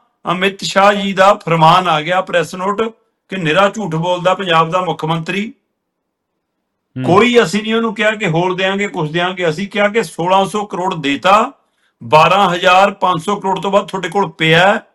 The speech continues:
Speaker 1: ਉਹਦੇ ਚ ਜਾ ਕੇ ਨਜਿੱਠੋ, ਜੋ ਕਰਨਾ ਉਹਦੇ ਵਿੱਚੋਂ ਕਰੋ, ਤੁਹਾਡੇ ਕੋਲ ਸਾਰਾ ਕੁਛ ਹੈਗਾ ਤਾਂ ਹੈ।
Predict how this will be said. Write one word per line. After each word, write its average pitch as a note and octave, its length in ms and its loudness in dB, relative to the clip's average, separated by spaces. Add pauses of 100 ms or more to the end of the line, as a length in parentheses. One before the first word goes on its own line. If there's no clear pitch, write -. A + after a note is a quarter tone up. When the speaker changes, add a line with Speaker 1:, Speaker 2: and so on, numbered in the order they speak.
(800)
Speaker 1:
ਉਹਦੇ G3+ 280 -4
ਚ G3 120 -14
ਜਾ F3+ 180 0
ਕੇ G3+ 160 -4
ਨਜਿੱਠੋ, D#3 500 -4
ਜੋ E3+ 260 -2
ਕਰਨਾ F3 280 -2
ਉਹਦੇ G3+ 160 -4
ਵਿੱਚੋਂ G3 220 -8
ਕਰੋ, F#3 340 0
ਤੁਹਾਡੇ - 440 -8
ਕੋਲ G3+ 120 -2
ਸਾਰਾ G#3+ 240 2
ਕੁਛ A3+ 180 -4
ਹੈਗਾ G#3+ 180 0
ਤਾਂ A3+ 140 2
ਹੈ। C4 120 4